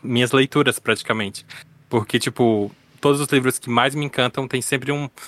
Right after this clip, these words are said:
um outro twistzinho de humor ali na, na obra. Não que nesse seja a regra, mas, tipo, os que mais me encantam sempre tem um pouquinho disso.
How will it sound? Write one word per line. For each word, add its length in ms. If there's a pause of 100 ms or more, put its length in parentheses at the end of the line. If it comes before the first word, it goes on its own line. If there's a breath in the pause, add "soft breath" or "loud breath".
(200 loud breath)
um 140
outro 260
twistzinho 640
de 80
humor 300
ali 200
na, 240
na 180
obra. 420 (260 loud breath)
Não 220
que 180
nesse 300
seja 260
a 20
regra, 300
mas, 240
tipo, 320
os 140
que 80
mais 240
me 60
encantam 360
sempre 240
tem 120
um 60
pouquinho 320
disso. 400